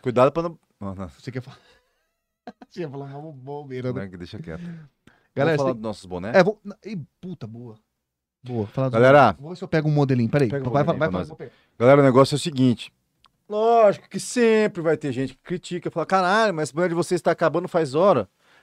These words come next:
Speaker 1: É, faz hora, porque às vezes, infelizmente, é difícil a gente vender um produto de um, de um projeto independente. Mas, graças a Deus,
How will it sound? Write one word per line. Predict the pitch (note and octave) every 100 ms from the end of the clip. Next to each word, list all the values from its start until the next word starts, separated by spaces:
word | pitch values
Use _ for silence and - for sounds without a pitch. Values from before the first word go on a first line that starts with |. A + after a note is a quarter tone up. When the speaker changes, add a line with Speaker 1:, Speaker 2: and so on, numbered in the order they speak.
| -
Speaker 1:
É, | E3+ F3+
faz | E3+ F#3 E3
hora, | D#3 C#3+
porque | A#2+ B2 D#3+
às | E3 C3+
vezes, | D3
infelizmente, | C#3 E3 D3 C#3 D3+
é | D3+
difícil | F3 F#3 G3 D#3
a |
gente | C3
vender | A#2 G#2+ A2+
um |
produto | G#2+ G#2+ A2+ C3+
de | F#2+
um, | A2 G2+ _ _ _
de | A2
um |
projeto | A2+ G#2+ A#2+ B2+
independente. | C3 D3+ C3+ G#2 A#2 G#2 - _ _ _
Mas, | C#3 C#3
graças | F#3+ F3+
a | F#3
Deus, | C3+ E3+ F3+ -